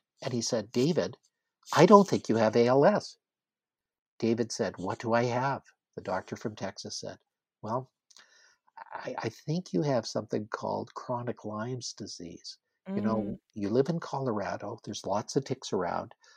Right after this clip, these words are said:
Speaker 1: I think you're bitten by a tick, and it's causing a disease that looks like A L S, but it's not A L S."
Speaker 2: Wow.
Speaker 1: Well, the doctor from Texas said, "Just listen to me. I will put you on treatment, and if I'm right,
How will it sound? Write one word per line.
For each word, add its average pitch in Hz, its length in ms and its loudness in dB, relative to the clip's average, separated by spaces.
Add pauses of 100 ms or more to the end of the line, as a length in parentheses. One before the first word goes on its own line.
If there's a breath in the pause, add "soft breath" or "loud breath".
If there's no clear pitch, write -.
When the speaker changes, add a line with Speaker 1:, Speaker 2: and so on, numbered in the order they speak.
(120)
Speaker 1:
I - 100 0
think 208 240 0
you're 165 120 6
bitten 123 300 0
by 110 140 0
a 98 100 -6
tick, - 400 -6 (300)
and 117 120 -2
it's 127 160 0
causing 147 580 -2
a 127 40 6
disease 113 720 0
that 117 240 0
looks 120 420 4
like 131 320 2
A 90 180 0
L 85 220 -4
S, - 220 -8 (400)
but 110 140 -4
it's 107 220 -8
not 104 300 -10 (120)
A 104 80 -10
L 92 200 -10
S." 98 260 -14 (440)
Speaker 2:
Wow. 156 440 -8 (340)
Speaker 1:
Well, 113 300 0 (180)
the 120 100 -6
doctor 113 380 4
from 120 160 -8
Texas - 340 -4
said, 98 220 -6
"Just - 260 -4
listen 151 280 0
to 123 100 -10
me. 98 220 -12 (240)
I 104 200 0
will 147 200 0
put - 300 -8
you 135 100 -4
on 123 120 -4
treatment, 110 560 -6
and 104 160 -4
if 104 160 0
I'm 131 180 4
right, 127 400 0